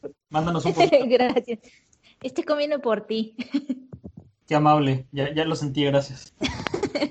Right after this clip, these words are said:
Speaker 2: Bueno, el capítulo cuarenta es el grupo pirata de Usopp.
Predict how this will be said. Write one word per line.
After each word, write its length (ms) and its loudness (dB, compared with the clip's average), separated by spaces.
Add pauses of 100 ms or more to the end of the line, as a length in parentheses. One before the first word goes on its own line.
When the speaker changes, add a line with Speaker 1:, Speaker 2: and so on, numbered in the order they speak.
(920)
Speaker 2:
Bueno, 580 -4
el 420 -4
capítulo 360 -2
cuarenta 460 -2
es 540 -6 (320)
el 160 0
grupo 280 2
pirata 380 0
de 160 -8
Usopp. 360 -6